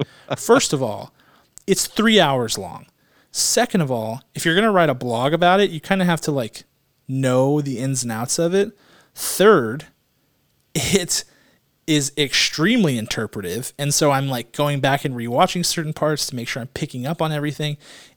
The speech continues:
Speaker 2: And D, <laughs> it's, uh, what was I gonna say for, <laughs> for last?
Speaker 1: Maybe commercials?
Speaker 2: No, what was I gonna say? Oh, it is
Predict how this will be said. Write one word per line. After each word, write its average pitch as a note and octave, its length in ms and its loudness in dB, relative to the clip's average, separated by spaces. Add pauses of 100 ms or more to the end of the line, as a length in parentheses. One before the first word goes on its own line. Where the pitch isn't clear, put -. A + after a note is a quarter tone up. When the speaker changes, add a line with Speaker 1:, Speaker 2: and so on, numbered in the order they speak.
Speaker 2:
And F#3 440 2 (720)
D, B2+ 420 0 (380)
<laughs> - 400 -20
it's, - 640 2 (100)
uh, C3+ 340 0
what D3 180 0
was F3 120 0
I F3+ 60 4
gonna F#3 180 0
say F#3+ 380 0
for, - 220 -2
<laughs> - 0 -
for - 720 -8
last? E3 520 -2 (300)
Speaker 1:
Maybe C#3 200 2
commercials? B2+ 680 -4 (640)
Speaker 2:
No, D3 320 0
what A#2 160 -8
was D3 120 -6
I D3 60 -8
gonna C3+ 140 -6
say? B2+ 320 -6 (220)
Oh, D#3 380 2 (480)
it F3 140 6
is E3 460 4